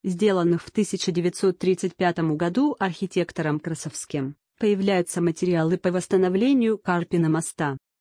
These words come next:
Мост был восстановлен в тысяча девятьсот восемьдесят четвертом году. Мост однопролетный арочный. Пролетное строение выполнено в виде сплошного железобетонного бесшарнирного свода.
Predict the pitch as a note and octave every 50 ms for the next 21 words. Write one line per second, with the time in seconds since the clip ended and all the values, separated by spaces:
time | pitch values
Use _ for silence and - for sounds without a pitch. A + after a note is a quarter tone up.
0 | _ _ - G#3 G#3+ A#3+ C4+ C4+ A#3 F#3 F3+ G3+ G3+ G3+ F#3+ G3+ - - A3+ G#3+
1 | F#3 E3 D#3 D#3 E3+ D#3+ D#3 D#3 - - - A3 G3 - F#3 - - E3+ E3 E3
2 | E3 - - - E3 D#3 - E3 E3 E3 D#3 - E3 E3 D3 D3 - - D3 -
3 | - - F3 - - E3+ E3 - - E3 E3 D#3+ D#3 D#3 E3+ E3 D#3+ D3+ D3 C#3+
4 | D3+ _ _ _ _ _ _ _ _ _ _ _ _ - F#3+ G3 G#3 G#3 G#3 -
5 | - E3+ E3 D#3+ E3 D3 - - D#3 E3+ F3+ E3+ E3 - - E3 E3 E3 E3+ E3+
6 | D#3 D3 C3+ - - - C#3 C3+ C3 C3+ - _ _ _ _ _ _ _ - -
7 | F3 F3 G3+ G3+ F#3 - F3+ E3 D#3+ D3+ - - F#3+ F#3 F#3+ G#3+ B3 C4 A#3+ F#3+
8 | E3 D3+ F3+ A#3 B3 - A#3 A3 A3 A3 G#3+ G#3 G3 F3 G3 G3+ F3 F3 - -
9 | - E3+ E3 D#3 - - F3+ E3+ E3+ F3 E3+ D#3+ E3+ F3 F3+ F3 F3 E3+ D#3+ F3
10 | E3+ - F#3+ F3+ E3+ E3 D#3 D3+ D3+ C#3+ D3+ D#3+ - - - A3+ A#3 A3+ A3+ A3
11 | A3 G#3 G3 G3 F#3+ F3+ F3+ - - E3 E3 D#3 D3+ C#3+ C3+ C3 C3